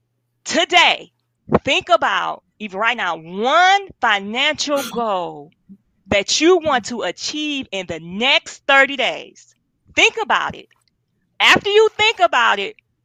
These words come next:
go right now, get your calendar out, and set you an event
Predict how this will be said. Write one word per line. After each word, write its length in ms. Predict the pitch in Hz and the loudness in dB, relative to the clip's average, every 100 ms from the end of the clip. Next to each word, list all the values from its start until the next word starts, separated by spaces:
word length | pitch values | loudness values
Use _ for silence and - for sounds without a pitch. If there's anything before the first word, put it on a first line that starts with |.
| _ | _
go 300 | 139 233 220 | 2 4 4
right 360 | 180 247 370 370 | 4 6 6 4
now, 520 | 403 302 214 208 277 _ _ _ - | 0 2 2 -2 -6 _ _ _ -4
get 260 | 269 - | -2 4
your 100 | 415 480 | 6 4
calendar 500 | - 440 359 269 220 | 4 2 4 4 4
out, 300 | 175 170 - _ _ _ - | 4 0 -4 _ _ _ -4
and 160 | 233 202 | -2 -2
set 500 | - - 311 - - | -6 2 2 4 4
you 180 | 359 359 | 4 4
an 120 | 214 | 0
event 680 | 190 156 170 277 170 _ - | -4 -6 0 0 0 _ -20